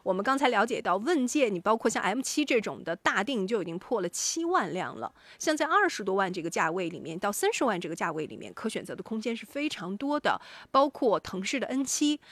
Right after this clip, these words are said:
马上继续要升级。N七的高速的N O A的话呢，至少目前来讲的话还是比较领先的，它搭了什么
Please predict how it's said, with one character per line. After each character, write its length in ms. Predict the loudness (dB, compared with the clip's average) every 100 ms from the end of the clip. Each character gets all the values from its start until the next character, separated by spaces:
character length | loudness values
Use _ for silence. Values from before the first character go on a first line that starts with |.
| -6
马 140 | -2 0
上 180 | 0 0
继 160 | 0
续 140 | 0 2
要 140 | 0
升 240 | 0 -2
级。 340 | -4 -4 -4 -6 -10 -4
N 160 | 0 2
七 160 | 2
的 100 | 0
高 240 | 2 2 2
速 320 | -2 -4 -2
的 200 | 2 2
N 120 | 2
O 240 | 0 0
A 100 | -2
的 140 | 0 -2
话 240 | 0 -2
呢， 220 | -2 -2 -4 -12 -14 0
至 200 | 4 4
少 320 | 4 0 -2
目 220 | -2 -2
前 180 | -2 -4
来 140 | -4
讲 120 | -4
的 100 | -6
话 100 | -4
还 100 | -2
是 60 | -2
比 80 | -2
较 140 | -2
领 160 | -2 -2
先 320 | 0 0 2
的， 140 | -2 -4 -12 -4
它 300 | 0 0 -2 -12 -20 _ _
搭 180 | 6 6
了 160 | 6 4
什 120 | 0
么 160 | -4